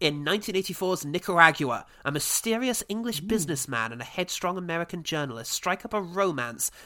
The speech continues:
Speaker 1: as they become, uh, embroiled in a dangerous labyrinth of lies and conspiracies and are forced to try and escape the country.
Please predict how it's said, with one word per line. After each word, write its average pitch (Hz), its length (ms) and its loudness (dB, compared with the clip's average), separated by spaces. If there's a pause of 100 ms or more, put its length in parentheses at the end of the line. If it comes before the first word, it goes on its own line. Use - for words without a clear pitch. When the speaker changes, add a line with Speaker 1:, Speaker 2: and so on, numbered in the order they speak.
(100)
Speaker 1:
as 123 140 -2
they 135 100 0
become, 131 320 -6 (280)
uh, 131 220 0
embroiled 135 680 2 (240)
in 123 80 -4
a 127 80 -4
dangerous 180 640 0
labyrinth 160 640 4
of 127 100 -8
lies 139 480 4
and 127 100 -10
conspiracies 151 840 0 (200)
and - 120 -4
are - 40 -6
forced - 380 -4
to 113 80 -14
try 123 160 -6
and 120 80 -6
escape - 460 -2
the - 100 -10
country. - 600 -10